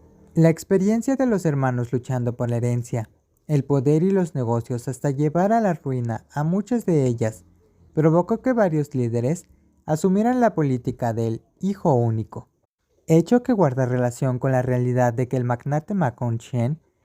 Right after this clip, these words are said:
accediera al contrato de compromiso de su único hijo, Tiger y Tasha. Las negociaciones de compromiso comenzaron cuando Tasha Wonterawit era joven. Este chico había nacido en una familia adinerada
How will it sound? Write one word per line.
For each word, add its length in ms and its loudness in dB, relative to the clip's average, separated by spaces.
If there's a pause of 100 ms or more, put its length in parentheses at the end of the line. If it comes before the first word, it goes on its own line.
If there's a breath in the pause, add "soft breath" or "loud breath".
(120)
accediera 560 2
al 100 0
contrato 480 -2
de 140 0
compromiso 640 -4
de 100 0
su 160 -2
único 420 2
hijo, 420 -2 (380)
Tiger 460 2 (280)
y 120 -4
Tasha. 480 -4 (1120)
Las 240 4
negociaciones 680 0
de 120 0
compromiso 640 0
comenzaron 600 0
cuando 280 0
Tasha 340 -2
Wonterawit 840 0 (140)
era 240 2
joven. 440 -2 (680)
Este 300 2
chico 580 -2
había 320 2
nacido 380 0
en 100 0
una 220 0
familia 400 -2
adinerada 680 -2